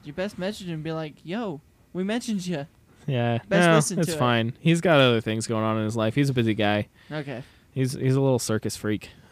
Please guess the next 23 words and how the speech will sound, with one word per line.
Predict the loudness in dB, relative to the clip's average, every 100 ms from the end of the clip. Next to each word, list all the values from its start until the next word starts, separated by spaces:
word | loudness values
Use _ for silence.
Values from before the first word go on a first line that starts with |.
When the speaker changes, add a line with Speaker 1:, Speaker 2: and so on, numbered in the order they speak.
| -14
Speaker 2:
So. | -6 -2 0 -2 -8 _ _ _ _
Speaker 1:
Fantastic. | -20 -20 -16 -16 -14 -16 -18 -20 _ -8
Speaker 2:
Oh | -2
yeah, | 0 0 0 -2 -4
he | 2 2
was, | 2 -2
uh, | 4 6 6
he | 4 2
was | 2
trying | 4 2
to |
teach | 2 0 0
me | 0
how |
to | 0
juggle | 2 0 0
fire. | 0 0 0 0 -2 -8 _ _ _ _
Speaker 1:
Oh | 0 2
yeah. | 2 0 -2 _
Speaker 2:
Yeah. | -2 2 2 -2 -10
So | -6 0 0 0 -6 _ -4
that, | -2 -2 -2
that, | -2